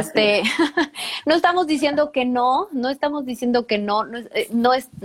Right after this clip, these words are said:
Speaker 1: nada es prohibitivo y yo creo que ese es un concepto, eh, bien, bien nuevo, eh, no es tan nuevo, es, está emergiendo nuevamente en la nutrición, este, sino más
Speaker 2: Gracias
Speaker 1: bien
Speaker 2: a
Speaker 1: es
Speaker 2: Dios.
Speaker 1: dirigir
Speaker 2: <laughs>
Speaker 1: las acciones, ¿no? O sea, a ver,
Speaker 2: Sí.
Speaker 1: ok,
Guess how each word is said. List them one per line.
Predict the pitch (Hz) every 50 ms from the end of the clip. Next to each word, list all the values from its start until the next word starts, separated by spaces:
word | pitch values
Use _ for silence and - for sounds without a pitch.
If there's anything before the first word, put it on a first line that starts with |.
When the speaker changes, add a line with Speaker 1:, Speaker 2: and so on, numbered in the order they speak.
| - -
Speaker 1:
nada | 165 233 247 247 262 277 311
es | 294 -
prohibitivo | - 269 269 254 214 220 - - 226 226 208 226 226
y | 226
yo | 220 214
creo | - 254 240
que | - 233
ese | - 220
es | 220 -
un | 220 214
concepto, | 208 - 202 202 - - 196 - - - 208 202 196 -
eh, | - 202 196 190 190 190 185
bien, | 202 208 202 202 208 196
bien | 208 214 202 208 208
nuevo, | 202 202 196 190 190 -
eh, | - 196 190 185 185 185 180 185 180 - - - - - -
no | - 302
es | 339 339
tan | 392 370 320
nuevo, | 254 226 190 226 320 349 - - - - - -
es, | 233 233 - - -
está | - 233 233 - 269
emergiendo | 277 294 269 262 - 269 247 247 240
nuevamente | 226 226 214 214 202 196 190 185 - 220
en | 220
la | 214 185
nutrición, | 180 170 165 - 180 180 - 196 185 196 262 240 214 -
este, | 202 196 - - - 196 196 185 180
sino | - - - - -
más | 160 - - 214
Speaker 2:
Gracias | 165 160
Speaker 1:
bien | 262 262 - 151
Speaker 2:
a | 147 151
Speaker 1:
es | 151
Speaker 2:
Dios. | 143 156 - - - - _ _ _ - - - _ _ _
Speaker 1:
dirigir | - 214 262 262 269 269 269 - - - 294 294 294 294 -
Speaker 2:
<laughs> | - 202 202
Speaker 1:
las | - 254 247 240 240 -
acciones, | 247 247 269 - 269 269 254 247 233 214 175 - - -
¿no? | 220 214 277 403 - _
O | - 196
sea, | 196 - 233 214
a | 202
ver, | 214 226 214 202
Speaker 2:
Sí. | - 180 - - - _ -
Speaker 1:
ok, | 240 254 -